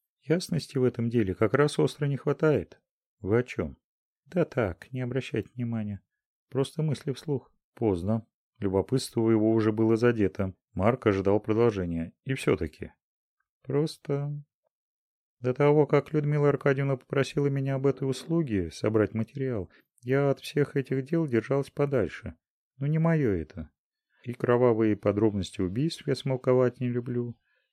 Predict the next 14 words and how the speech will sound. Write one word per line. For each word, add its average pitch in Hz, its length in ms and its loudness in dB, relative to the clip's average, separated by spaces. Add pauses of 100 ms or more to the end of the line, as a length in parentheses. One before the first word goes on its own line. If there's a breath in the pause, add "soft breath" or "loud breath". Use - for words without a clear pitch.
(120)
и 123 80 -8
в 104 80 -8
детективы 135 680 -4
играть. 123 440 -6 (720)
А 92 120 -4
тут 165 240 -4
как-то 135 280 -2
само 143 280 -2
собой 139 420 0
всё - 180 -8
случилось, 95 720 -6 (360)
сложилось 98 560 -2
воедино 113 720 -4
и... 117 560 -10